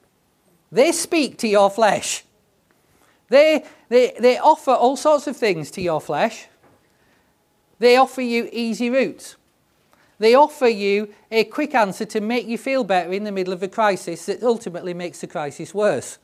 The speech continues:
But for the moment, it gives you some relief.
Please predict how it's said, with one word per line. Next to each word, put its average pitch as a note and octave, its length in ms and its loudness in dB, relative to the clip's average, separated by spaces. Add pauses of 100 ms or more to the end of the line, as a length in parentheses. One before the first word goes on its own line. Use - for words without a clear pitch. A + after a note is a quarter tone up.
(560)
But F#3 180 -2
for B3+ 120 -2
the C#4 100 -2
moment, A#3 380 2
it G#3 100 -10
gives F3 240 -8
you G3 80 -10
some F#3+ 400 -10 (180)
relief. F#3+ 520 -4